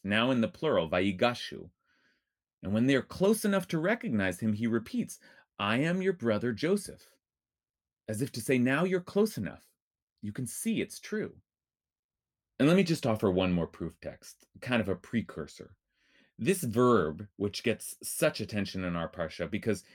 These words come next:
it's not an extremely common one, has already been used in the Torah as an indicator of recognition.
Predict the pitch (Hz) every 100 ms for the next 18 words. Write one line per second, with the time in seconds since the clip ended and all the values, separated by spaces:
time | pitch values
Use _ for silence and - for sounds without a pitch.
0 | - - 107 - 127 151 120 107 - -
1 | 110 95 90 - 113 90 76 65 92 -
2 | _ _ _ _ 120 123 190 214 196 185
3 | 165 190 240 - 98 82 - 78 73 -
4 | - 87 95 90 85 87 87 80 76 76
5 | 78 - 80 76 - -